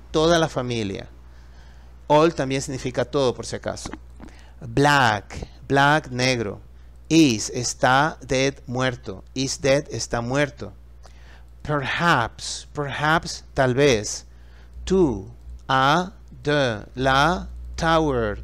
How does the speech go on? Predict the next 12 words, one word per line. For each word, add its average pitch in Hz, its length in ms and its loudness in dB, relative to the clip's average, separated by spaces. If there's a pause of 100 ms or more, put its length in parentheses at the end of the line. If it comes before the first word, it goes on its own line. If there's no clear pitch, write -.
torre. 135 520 0 (440)
This, 147 500 2
esta, 147 680 -2 (220)
time, 139 460 0 (100)
tiempo. 165 520 2 (420)
Más 123 160 -2
rápido. 131 460 0 (580)
To 143 140 -2
the 135 100 0
tower 175 720 2 (100)
this 139 240 -6
time. 117 540 0